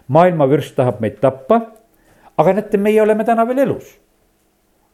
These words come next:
Meil oli kurb, et me täna tuletasime meelde, et üks meie vend on surnud, et tema elu on lõppenud. Aga kallid,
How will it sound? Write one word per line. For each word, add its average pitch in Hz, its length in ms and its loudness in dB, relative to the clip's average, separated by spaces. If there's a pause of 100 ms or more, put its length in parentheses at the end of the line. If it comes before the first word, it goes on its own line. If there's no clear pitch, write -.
(120)
Meil 151 140 0
oli 190 140 4
kurb, 269 240 2
et 113 120 -8
me 120 100 -10
täna 135 200 -2
tuletasime 131 520 -4
meelde, 123 300 -4
et - 560 -12
üks 139 140 -6
meie 135 160 0
vend 131 240 -2
on 123 220 -2 (340)
surnud, 214 420 -8 (800)
et 131 140 -4
tema 131 380 0
elu 135 160 0
on 160 100 0
lõppenud. - 460 -8 (420)
Aga 131 220 0
kallid, 180 360 0